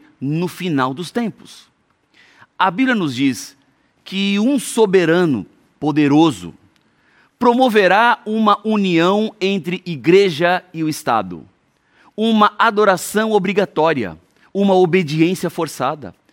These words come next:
Será um tempo de prova e, como foi no passado, resultará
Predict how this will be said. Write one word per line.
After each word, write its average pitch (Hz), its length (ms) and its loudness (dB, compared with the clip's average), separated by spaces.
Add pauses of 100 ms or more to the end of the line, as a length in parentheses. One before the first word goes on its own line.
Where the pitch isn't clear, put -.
(160)
Será 185 340 0
um 185 100 -4
tempo 190 380 -2
de 175 100 -4
prova 147 580 0 (220)
e, 175 100 -4
como 202 460 0
foi 202 320 0
no 214 140 -2
passado, 151 560 0 (200)
resultará 151 1040 0